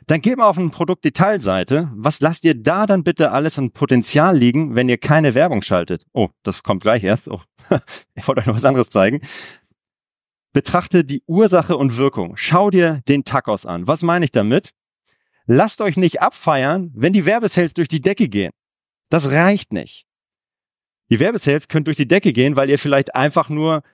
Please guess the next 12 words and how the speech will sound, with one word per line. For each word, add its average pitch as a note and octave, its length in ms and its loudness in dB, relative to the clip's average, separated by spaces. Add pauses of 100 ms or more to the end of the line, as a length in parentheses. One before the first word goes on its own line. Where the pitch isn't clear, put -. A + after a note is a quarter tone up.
(220)
die B2 80 -2
kompletten C#3+ 720 -2
Sales E3+ 440 0
kannibalisiert, B2+ 840 0 (240)
weil C#3 180 0
ihr F#3 160 2
vielleicht D3 400 0
von C#3+ 220 -4
organisch D3 640 -2
einfach C3+ 220 -6
auf A#2+ 180 2
Werbesales B2+ 720 -2